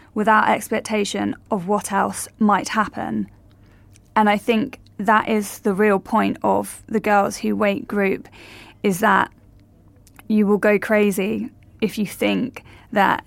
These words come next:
everything is gonna return to normal soon because this war is gonna be over soon. We know that isn't what's going to happen. So what they need to do in order to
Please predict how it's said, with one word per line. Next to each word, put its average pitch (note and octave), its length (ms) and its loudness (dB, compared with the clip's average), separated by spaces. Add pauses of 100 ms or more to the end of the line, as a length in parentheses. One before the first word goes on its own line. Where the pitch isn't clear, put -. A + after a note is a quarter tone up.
(140)
everything G#3+ 440 0
is G#3 160 -4
gonna G3+ 200 -2
return G#3 380 -2
to G#3+ 100 -4
normal A3 360 2
soon B3 440 0
because G#3+ 380 -4
this - 220 -8
war A3 180 2
is G3+ 80 -2
gonna G#3 160 0
be G#3 160 0
over G#3+ 200 0
soon. F#3+ 480 -2 (640)
We A3 120 2
know A3 240 4
that - 220 2
isn't G#3+ 240 0
what's - 220 0
going G3+ 200 -2
to G#3 80 -10
happen. G3+ 460 -4
So F#3+ 160 -6
what G#3 260 0 (140)
they G#3 260 0
need G#3 220 2
to G#3+ 100 -6
do G#3 500 0
in - 140 2
order G2+ 280 0
to G#2 420 -2